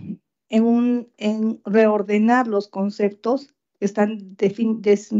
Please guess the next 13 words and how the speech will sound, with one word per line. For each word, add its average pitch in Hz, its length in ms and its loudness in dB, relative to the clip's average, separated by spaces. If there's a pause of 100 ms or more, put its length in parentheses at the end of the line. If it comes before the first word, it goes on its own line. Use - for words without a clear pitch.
(600)
que 214 80 0
están 220 340 0
orientados 208 600 0
a 208 40 -6
lo 185 140 -4
que 202 80 -6
es 202 80 -4
rescisión 208 580 -2
y 220 40 0
resolución 185 540 -4
de 180 100 -6
contratos, - 580 -8
¿no? 277 160 -2